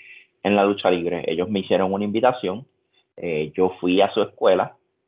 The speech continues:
ahí conocí a lo que es Martín, eh, Martín Casaus,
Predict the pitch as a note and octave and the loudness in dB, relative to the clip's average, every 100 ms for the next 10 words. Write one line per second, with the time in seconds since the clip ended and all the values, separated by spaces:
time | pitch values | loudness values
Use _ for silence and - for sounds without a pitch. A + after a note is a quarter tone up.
0 | - E2 D#2+ F2 F2 F2 F2+ F2+ F2+ F2 | -8 -6 -4 -2 -2 -2 -2 2 4 6
1 | E2+ E2 E2 - F2 F2 F2+ F2+ F2+ F2+ | 6 4 0 -2 -2 2 4 4 4 0
2 | E2 D#2 E2+ G2 F#2+ F#2 F#2 F#2 - F2 | -2 -2 -4 -8 -8 -8 -8 -10 -6 -4
3 | E2+ E2 E2 - E2 - _ _ _ _ | -4 -6 -8 -12 -18 -20 _ _ _ _
4 | _ _ _ _ _ _ _ _ _ _ | _ _ _ _ _ _ _ _ _ _
5 | F2 F2+ G2 B2 A#2 G2 E2+ - F2+ E2+ | -2 0 2 0 2 2 2 4 4 2